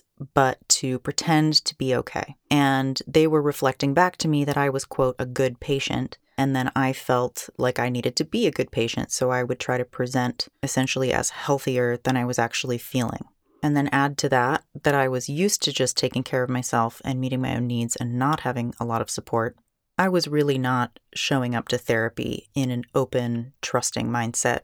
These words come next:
just ready to go. And probably the first decade of therapy for me was essentially about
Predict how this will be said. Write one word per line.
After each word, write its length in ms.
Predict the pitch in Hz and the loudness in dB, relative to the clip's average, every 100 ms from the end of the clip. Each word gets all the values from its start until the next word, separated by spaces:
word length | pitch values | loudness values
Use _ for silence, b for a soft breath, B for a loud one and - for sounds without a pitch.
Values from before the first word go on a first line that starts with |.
| - | -4
just 380 | - 113 - - - | -4 -4 -6 -10 -2
ready 240 | 120 117 | -2 0
to 100 | - | -6
go. 340 | - - - _ b b | -2 -4 -4 _ b b
And 180 | 151 147 | 0 2
probably 460 | - 143 156 165 | 4 4 4 2
the 80 | 160 | 0
first 480 | 143 - 139 - 127 | 0 0 0 -2 2
decade 400 | 135 131 143 135 | 2 4 2 2
of 80 | 127 | 2
therapy 460 | 127 127 135 156 | 2 2 2 -2
for 160 | 156 165 | -2 0
me 280 | 170 170 - - | 0 -2 -4 -8
was 240 | 139 135 139 | 0 0 2
essentially 560 | - 127 127 131 131 | 0 0 -2 -4 -2
about 600 | 127 - 123 120 120 - | -4 0 2 2 0 -6